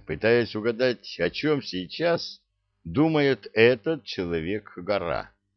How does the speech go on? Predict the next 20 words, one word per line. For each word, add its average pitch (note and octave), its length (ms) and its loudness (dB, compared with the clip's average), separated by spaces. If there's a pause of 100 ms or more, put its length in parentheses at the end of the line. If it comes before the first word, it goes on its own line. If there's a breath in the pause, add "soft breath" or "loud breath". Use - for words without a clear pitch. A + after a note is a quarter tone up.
(680)
Неужели A#2 440 2
о D3 80 8
том, D#3 440 0 (360)
как G2+ 200 2
будет B2+ 320 2
отрезать G#2 760 0
пальцы G#2 440 4
моему G#2 460 -2
Рюшику? G#2+ 960 -2 (1700)
"У F2 120 -4
тебя A#2+ 380 6
есть D3 540 2
сын", — F#2 540 -2 (320)
повторил F2+ 640 0
он, — E2+ 280 -6 (280)
"и F3 120 -2
жена. C#2+ 720 -4 (560)
Даже B2+ 300 4
две G#2 240 2
жены". G#2 340 -4